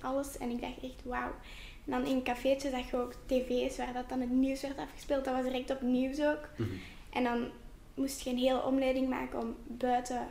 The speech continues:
Speaker 1: Barcelona te ma-, allee, we geraakten niet eens meer aan de parking. Dus dat was wel een hele hectische dag.
Speaker 2: Kan je me voorstellen?
Speaker 1: Ja.
Speaker 2: Het is een
Speaker 1: Ja.
Speaker 2: domper op de sfeer wel. Oh, sorry, ik moet er echt niet meer lachen. Ik, ik probeer dat luchtig te maken, maar dat is echt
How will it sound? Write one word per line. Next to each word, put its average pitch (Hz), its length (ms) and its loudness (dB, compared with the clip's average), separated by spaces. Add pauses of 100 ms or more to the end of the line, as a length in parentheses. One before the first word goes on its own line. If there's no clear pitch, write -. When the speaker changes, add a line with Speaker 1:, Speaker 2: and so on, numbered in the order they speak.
Speaker 1:
Barcelona 254 520 0
te 277 100 -4
ma-, 277 340 -4
allee, 254 120 2
we 262 100 4
geraakten 262 300 -2
niet 254 100 2
eens 269 120 -2
meer 240 120 0
aan 240 120 0
de 240 60 -4
parking. 277 480 0 (500)
Dus 254 100 -6
dat 247 100 -2
was 240 220 -6
wel 247 360 0 (400)
een 254 80 0
hele 247 260 2
hectische 247 440 -2
dag. 240 220 0 (220)
Speaker 2:
Kan - 120 0
je 98 60 2
me 92 120 0
voorstellen? 101 520 4
Speaker 1:
Ja. 262 440 8 (500)
Speaker 2:
Het - 80 -14
is - 140 -8
een 104 60 8
Speaker 1:
Ja. 95 100 2
Speaker 2:
domper 131 320 12
op 113 100 10
de - 60 -4
sfeer 117 440 8
wel. 87 240 -4 (600)
Oh, 101 160 2
sorry, 90 240 0
ik 90 80 -4
moet 98 120 0
er 101 60 2
echt 101 100 2
niet 107 100 4
meer 95 100 4
lachen. 107 220 2
Ik, 101 60 0
ik - 120 -2
probeer 120 280 12
dat 113 80 12
luchtig 123 280 10
te - 80 4
maken, 110 280 10
maar 107 100 10
dat 320 100 12
is 415 60 12
echt - 20 12